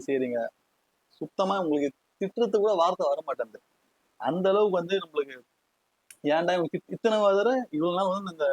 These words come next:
டி வி கேவை பத்தியோ, அந்த கட்சி இதுல பத்தியோ, நிகழ்ச்சி பத்தி ஒரு காலம் கூட நம்ம போட்டதே கிடையாது. ஆனா, நேத்து அந்த ஸ்வீட் கொடுத்து கொண்டாடும் போது அவ்வளவு கோவம் வந்துச்சுங்க எனக்கு. அதனாலதான் சரி, இன்னைக்கே நம்ம காணொளி போட்டாகணும். அதுவும் நம்ம நீண்ட நாட்கள் நம்ம காணொளியே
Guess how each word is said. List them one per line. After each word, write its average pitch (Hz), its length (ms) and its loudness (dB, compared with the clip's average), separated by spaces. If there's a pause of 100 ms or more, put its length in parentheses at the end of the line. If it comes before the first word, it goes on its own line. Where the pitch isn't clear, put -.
(120)
டி 165 100 0
வி 170 200 0
கேவை 139 180 2
பத்தியோ, 143 440 0 (280)
அந்த 123 240 -4
கட்சி - 280 -6
இதுல 131 400 0
பத்தியோ, 127 340 -4
நிகழ்ச்சி 131 300 -2
பத்தி 135 160 -6
ஒரு 135 360 0
காலம் 135 200 -2
கூட 143 100 -6
நம்ம 123 220 -8
போட்டதே 131 260 -2
கிடையாது. 117 260 0 (440)
ஆனா, 190 220 2 (520)
நேத்து 190 260 0
அந்த 180 120 0
ஸ்வீட் 233 300 -2
கொடுத்து 196 220 -2
கொண்டாடும் 180 400 0
போது 151 220 2 (640)
அவ்வளவு 254 400 2
கோவம் 240 180 2
வந்துச்சுங்க 156 320 -4
எனக்கு. 113 200 -12 (600)
அதனாலதான் 165 280 0
சரி, 196 180 0
இன்னைக்கே 165 220 0
நம்ம 175 220 -4
காணொளி 156 300 0
போட்டாகணும். 135 600 -2 (380)
அதுவும் 196 200 2
நம்ம 185 80 0
நீண்ட 190 200 0
நாட்கள் 196 260 0
நம்ம 170 120 -4
காணொளியே 190 340 -2